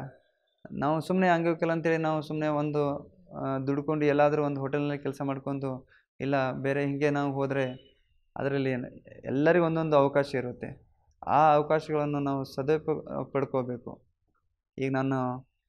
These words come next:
ಈಗ ನಾನು, ನಾನೇ ಒಂದು ಇಂಟರ್‌ನ್ಯಾಷನಲ್ ಮೆಡಲ್ ಮಾಡೀನಂತಿಲ್ಲ, ಎಲ್ಲರಿಗೂ ಒಂದೊಂದು ಅವಕಾಶ ಇರುತ್ತೆ. ಶಿಕ್ಷಣ ಆಗಲಿ, ಒಂದು, ಆ, ರಾಜಕೀಯದೊಳಗಾಗಲಿ, ಒಂದು ಕ್ರೀಡಾ ಕ್ಷೇತ್ರದೊಳಗಾಗಲಿ, ಎಲ್ಲರಿಗೂ ಒಂದೊಂದು ಅವ್ರದ್ದೇ ಆದಂಥ ಒಂದು ಶಕ್ತಿ ದೇವ್ರು ಕೊಟ್ಟಿರ್ತಾನೆ.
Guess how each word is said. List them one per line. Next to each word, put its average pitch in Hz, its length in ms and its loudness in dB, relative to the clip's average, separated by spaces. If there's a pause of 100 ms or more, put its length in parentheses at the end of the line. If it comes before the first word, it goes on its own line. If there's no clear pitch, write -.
(200)
ಈಗ 127 180 -4
ನಾನು, 127 220 -2
ನಾನೇ 180 460 6
ಒಂದು 180 260 2
ಇಂಟರ್‌ನ್ಯಾಷನಲ್ 165 680 -2
ಮೆಡಲ್ 151 260 -2
ಮಾಡೀನಂತಿಲ್ಲ, 147 600 -2 (260)
ಎಲ್ಲರಿಗೂ 147 360 0
ಒಂದೊಂದು 151 320 0
ಅವಕಾಶ 139 380 0
ಇರುತ್ತೆ. 127 600 -6 (140)
ಶಿಕ್ಷಣ 147 300 -6
ಆಗಲಿ, 127 640 -6 (460)
ಒಂದು, 127 540 -2 (520)
ಆ, 123 240 0
ರಾಜಕೀಯದೊಳಗಾಗಲಿ, 131 880 0
ಒಂದು 120 220 -4
ಕ್ರೀಡಾ 135 280 2
ಕ್ಷೇತ್ರದೊಳಗಾಗಲಿ, 127 880 -6
ಎಲ್ಲರಿಗೂ 139 340 0
ಒಂದೊಂದು 135 420 -4
ಅವ್ರದ್ದೇ 135 360 -2
ಆದಂಥ 139 320 0
ಒಂದು 127 220 -6
ಶಕ್ತಿ 131 280 -8
ದೇವ್ರು 135 260 0
ಕೊಟ್ಟಿರ್ತಾನೆ. 123 600 -10